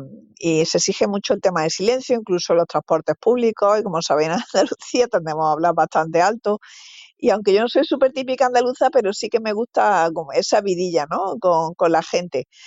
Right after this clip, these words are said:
Entonces, a mí lo que me, me chocaba más de Alemania era eso, ¿no? Esa dificultad para, a lo mejor, conocer alemanes, que es verdad que una vez que te haces amigos alemanes son para toda la vida, tienen menos, pero quizás son más,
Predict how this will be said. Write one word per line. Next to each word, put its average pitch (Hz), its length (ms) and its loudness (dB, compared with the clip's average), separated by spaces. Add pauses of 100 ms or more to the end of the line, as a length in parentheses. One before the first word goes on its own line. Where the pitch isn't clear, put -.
(120)
Entonces, 214 500 2
a 185 180 0
mí 208 220 -4
lo 220 140 2
que 220 120 0
me, 165 440 -4 (760)
me 185 120 2
chocaba 196 380 2
más 208 160 0
de 226 60 4
Alemania 208 480 0
era 180 260 4
eso, 165 360 2
¿no? 170 240 -8
Esa 190 220 0
dificultad 185 600 -2
para, 165 180 2
a - 40 2
lo 160 60 -4
mejor, 175 460 0 (440)
conocer 190 480 2
alemanes, 220 600 0
que 202 80 2
es 190 80 2
verdad 202 280 2
que 226 140 -2
una 202 140 0
vez 190 140 2
que - 100 -2
te 202 100 2
haces 202 200 0
amigos 196 320 2
alemanes 185 400 0
son 202 160 -2
para 170 200 2
toda 170 200 2
la 180 120 4
vida, 233 220 4
tienen 170 340 -2
menos, 190 320 -2
pero 165 120 0
quizás 160 380 -2
son 180 240 -2
más, 165 260 2